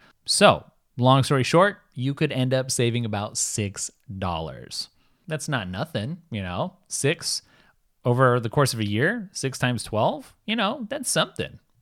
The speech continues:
What's interesting to note, though, even though there's an individual plan and a family plan,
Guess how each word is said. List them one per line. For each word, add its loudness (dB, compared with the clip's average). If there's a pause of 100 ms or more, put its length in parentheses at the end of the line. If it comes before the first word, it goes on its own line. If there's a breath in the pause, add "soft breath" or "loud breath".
What's -2
interesting 0
to 0
note, 2
though, -2 (260)
even -2
though 2
there's 0
an -2
individual -2
plan -2
and -8
a -8
family -2
plan, -2